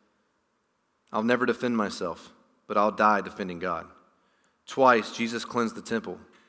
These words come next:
He blasted the hypocrites. He condemned false leaders of Israel. He fearlessly uttered divine judgment upon people, and yet the Bible says he was meek. For the Christian, therefore, meekness is power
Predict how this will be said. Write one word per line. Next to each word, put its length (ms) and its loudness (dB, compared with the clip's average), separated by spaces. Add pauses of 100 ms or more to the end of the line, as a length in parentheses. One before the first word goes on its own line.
(260)
He 100 -8
blasted 560 4
the 80 -4
hypocrites. 560 -10 (340)
He 100 -12
condemned 400 2
false 300 2
leaders 360 -4
of 100 -10
Israel. 340 -4 (680)
He 100 -8
fearlessly 640 2
uttered 260 2
divine 440 0
judgment 420 -2
upon 260 -8
people, 320 -16 (380)
and 100 -6
yet 120 -2
the 80 -2
Bible 420 4
says 500 -2 (320)
he 140 -6
was 180 -6
meek. 360 -10 (960)
For 100 -10
the 60 -2
Christian, 400 0
therefore, 560 0 (340)
meekness 420 -4
is 160 -8
power 560 0